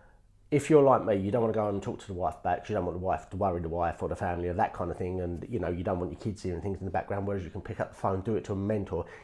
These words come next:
you know it's safe. With me, I always insist that we have, um, a, a non-disclosure agreement signed with anybody that I'm, I'm mentoring. I always have a fully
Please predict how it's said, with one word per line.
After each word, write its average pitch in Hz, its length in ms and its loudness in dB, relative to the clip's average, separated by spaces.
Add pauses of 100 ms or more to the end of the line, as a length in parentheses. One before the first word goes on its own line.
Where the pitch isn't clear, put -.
(140)
you 107 100 -2
know 110 340 2
it's 98 200 0
safe. 87 440 -2 (580)
With 123 220 0
me, 127 220 8
I 110 160 6
always 113 300 4
insist 107 340 -2
that 95 100 -4
we 107 100 -2
have, 101 140 -4
um, 95 440 -2
a, 95 340 -2 (220)
a 95 240 0 (180)
non-disclosure 104 680 -2
agreement 85 360 -4
signed 87 340 -4
with 95 140 0
anybody 110 320 0
that 90 140 -2
I'm, 92 180 -2 (180)
I'm 92 320 -2 (160)
mentoring. 98 540 -4
I 101 60 -2
always 101 260 -2
have 101 100 -4
a 85 40 -10
fully 110 340 -2